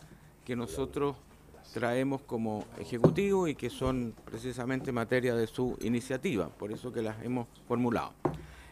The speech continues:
En total son nueve, es decir, son indicaciones a nueve artículos del proyecto, eh, ocho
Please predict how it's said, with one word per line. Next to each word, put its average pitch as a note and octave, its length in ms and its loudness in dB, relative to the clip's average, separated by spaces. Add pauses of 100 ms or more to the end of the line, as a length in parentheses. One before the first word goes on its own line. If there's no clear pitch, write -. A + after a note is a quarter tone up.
(120)
En C3+ 120 0
total E3+ 400 4
son F3+ 400 -2 (1080)
nueve, F3+ 460 2
es - 180 -4
decir, E3+ 200 4
son F3 360 -2
indicaciones C#3+ 600 0
a C#3+ 80 0
nueve F#3+ 260 2
artículos C#3 760 -2 (100)
del G2+ 320 0 (100)
proyecto, A2+ 600 0 (840)
eh, A#2+ 320 4 (400)
ocho A3 520 4